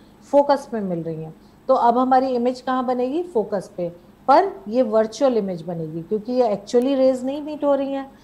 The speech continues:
तो ये virtual image बन रही है। Virtual highly diminished image जो बनेगी वो focus पे, वो यहाँ पे बनेगी। अब object को हम infinity और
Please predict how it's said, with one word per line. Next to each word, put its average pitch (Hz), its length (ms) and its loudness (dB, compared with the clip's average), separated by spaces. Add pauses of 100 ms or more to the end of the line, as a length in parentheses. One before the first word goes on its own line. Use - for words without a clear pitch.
(300)
तो 370 440 2
ये 294 160 0 (240)
virtual 226 380 4
image 190 260 -4
बन 180 140 -4
रही 165 300 -6
है। 165 120 -8 (300)
Virtual 240 520 2 (220)
highly 262 360 4
diminished 214 520 -2
image 196 220 -4
जो 196 120 -4
बनेगी 196 440 -4
वो 247 120 -4
focus 190 480 -8
पे, 294 120 0 (540)
वो 220 120 2
यहाँ 220 340 0
पे 349 100 -2 (240)
बनेगी। 160 420 -8 (400)
अब 277 180 6
object 254 540 2
को 320 80 -2
हम 320 180 -4
infinity 226 460 -2
और 302 160 4